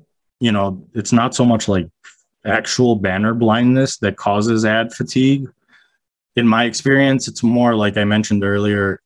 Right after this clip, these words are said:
A I ad fatigue, where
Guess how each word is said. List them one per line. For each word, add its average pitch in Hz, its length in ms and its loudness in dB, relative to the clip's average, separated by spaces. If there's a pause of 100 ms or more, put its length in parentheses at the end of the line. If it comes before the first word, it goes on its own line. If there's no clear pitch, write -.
(120)
A 117 200 0
I 107 460 -2 (580)
ad 117 240 -2
fatigue, 139 520 -2
where 104 440 -2